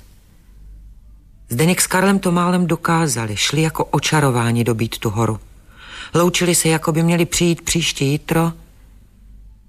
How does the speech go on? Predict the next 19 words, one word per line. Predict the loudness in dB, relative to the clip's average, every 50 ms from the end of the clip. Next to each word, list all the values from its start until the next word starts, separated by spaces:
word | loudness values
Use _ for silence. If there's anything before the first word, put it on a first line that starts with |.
| -20 -20 -20 -20 -20 -14 -6 -2
a | 0 2
nepřišli | 2 2 2 0 0 -2 -2 -2 -2 -2 -4 -4 -4
už | -4 -4 -4 -4 -4
nikdy. | -4 -4 -4 -4 -4 -6 -8 -10 -12 -18 -20 -20 -20 -20 -20 -20 -20 -20 -20 -20 -20 -20 -20 -20 -10 -4
Výprava | -2 -2 0 2 2 2 2 2
je | 2 2 2
nenašla. | 2 2 0 0 0 -2 -2 -4 -4 -6 -8 -8 -12 -20 -20 -20 -20 -20 -20 -20 -20 -20 -20 -20 -20 -20 -20 -20 -20 -20 -20 -20 -12 -6
Udělali | -4 -2 0 2 2 2 4 2
jim | 2 2 0
tam | 0 0 0 0
z | 0 -2
kamenů | 0 0 2 2 2 2 2 2
malý | 2 2 2 0 0 0
náhrobek | 0 0 0 0 0 0 0 0 -2 -4 -4 -6 -4
a | -2 0
napsali | 0 0 0 0 0 0 0 0 0 -2 -2
tam | -2 -2 -2 -2 0
jejich | 0 -2 -2 -2 -4 -6 -8 -4 -2
jména. | 0 0 0 0 0 -2 -4 -6 -8